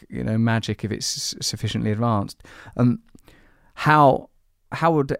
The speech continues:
they understand that? Would they, "Oh yeah, well, just where the brain is starved of oxygen, and the, and while it, when it, when the brain comes back online," it would be sort of really, sort of, I think you'd really be groping for a way to describe, and,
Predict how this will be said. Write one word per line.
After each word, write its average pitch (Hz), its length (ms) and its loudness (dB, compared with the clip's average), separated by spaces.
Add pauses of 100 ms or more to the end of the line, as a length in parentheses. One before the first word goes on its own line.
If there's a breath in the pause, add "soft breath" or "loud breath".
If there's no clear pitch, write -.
they 135 380 0
understand 127 540 0
that? 107 100 0
Would 113 120 -4
they, 123 140 0
"Oh 143 180 2
yeah, 135 180 4
well, 123 160 -2
just 135 180 -4
where 127 80 0
the 127 80 -4
brain 135 260 2
is 123 120 2
starved 120 360 0
of 117 120 -2
oxygen, 117 600 0
and 113 380 2
the, 110 460 0
and 110 600 -2
while 120 320 2
it, - 60 -8
when 117 140 0
it, 117 180 -6
when 120 140 0
the 113 40 -2
brain 113 300 -2
comes 120 240 -4
back 117 300 -6
online," 110 480 -2
it - 20 -6
would 143 140 -10
be 160 120 -4
sort - 200 -6
of 151 80 -8
really, 165 440 -2
sort - 200 -10
of, 131 40 -8
I - 20 -12
think 139 120 -12
you'd 139 160 -12
really 160 180 -4
be 151 100 -6
groping 131 760 0
for 120 100 -4
a 113 60 2
way 113 240 0
to - 100 -12
describe, 117 800 0 (580 loud breath)
and, 151 220 0